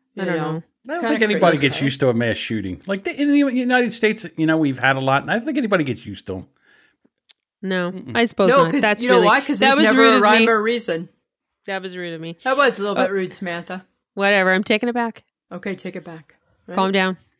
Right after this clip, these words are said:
Speaker 1: I'm just saying, right?
Speaker 2: Okay, but I, okay, uh, okay. Florida opened up their beaches over the weekend, hey, to the public.
Speaker 1: Yeah.
Speaker 2: Apparently, <laughs> you're not allowed to sit, sunbathe, or have coolers,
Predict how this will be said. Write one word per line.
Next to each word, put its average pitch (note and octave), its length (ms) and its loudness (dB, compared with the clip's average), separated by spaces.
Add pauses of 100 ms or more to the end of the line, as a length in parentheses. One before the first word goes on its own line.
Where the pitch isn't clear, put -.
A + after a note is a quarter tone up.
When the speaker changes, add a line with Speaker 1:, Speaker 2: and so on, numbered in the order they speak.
(120)
Speaker 1:
I'm F#3 100 -10
just F#3 240 -12
saying, D#3+ 320 -8
right? F#3+ 280 -12 (500)
Speaker 2:
Okay, B3 280 4
but A#3+ 360 2
I, A#3 240 2 (140)
okay, G3 420 2
uh, G3 80 -4 (280)
okay. E3 260 -8 (360)
Florida C4+ 500 0
opened A#3+ 280 0
up A#3 100 -2
their G3+ 120 0
beaches A3 420 -2
over F#3 140 -2
the F3 100 -2
weekend, E3+ 400 -8
hey, F#3 260 -10
to - 140 -12
the F3+ 80 -8
public. G#3 500 -6 (140)
Speaker 1:
Yeah. F#3 640 -2 (600)
Speaker 2:
Apparently, C4 760 2 (120)
<laughs> - 140 -2
you're C#4+ 140 4
not B3 200 4
allowed A#3 320 2
to G3 100 0
sit, - 360 -4
sunbathe, B3 640 0 (120)
or G#3 200 -2
have G#3 260 -2
coolers, A#3 720 -6